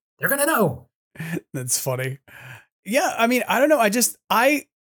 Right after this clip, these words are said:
Speaker 2: value t-shirts. I love them. I have a, way too many of them, and I admit it. Like, I, not that, like, that's a bad thing. It's just, I'm the kind of person who gets band t-shirts from twenty years ago, and I'm like, "I can't get rid of them because they're, you know,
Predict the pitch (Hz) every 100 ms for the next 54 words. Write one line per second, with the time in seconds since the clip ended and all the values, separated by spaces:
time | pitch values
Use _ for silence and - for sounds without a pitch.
0 | - 185 175 208 226 202 - 196 160 131
1 | 151 151 170 143 123 143 160 151 - 156
2 | 147 202 202 - 190 160 175 139 160 143
3 | 127 131 127 131 139 - - 139 - 180
4 | 190 190 220 214 220 185 147 170 156 123
5 | 131 160 - 262 233 - 165 - - _
6 | _ _ _ - 147 185 214 220 208 208
7 | 196 185 170 147 127 147 160 170 160 143
8 | 143 131 135 123 160 151 147 160 143 135
9 | 123 127 131 127 - 254 - 233 214 214
10 | 214 190 214 226 208 185 180 180 190 170
11 | 190 180 185 - 247 185 202